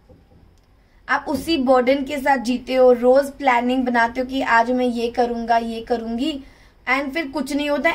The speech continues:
End में आप अपने partner को spy करते हो, फिर उदास हो जाते हो, and फिर सोचते हो कि कब message आएगा, कब message आएगा, कब message आएगा,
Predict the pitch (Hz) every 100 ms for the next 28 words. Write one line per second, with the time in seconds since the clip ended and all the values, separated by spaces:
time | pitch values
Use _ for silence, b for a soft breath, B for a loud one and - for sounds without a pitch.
0 | 247 254 262 285 277 269 269 285 269 240
1 | 240 254 277 269 262 240 254 269 254 320
2 | 330 302 247 226 240 254 262 247 247 311
3 | 311 269 B B B 233 247 277 277 262
4 | 269 262 269 277 269 269 254 269 247 247
5 | 254 277 262 247 254 254 247 254 302 277
6 | 226 214 185 180 175 160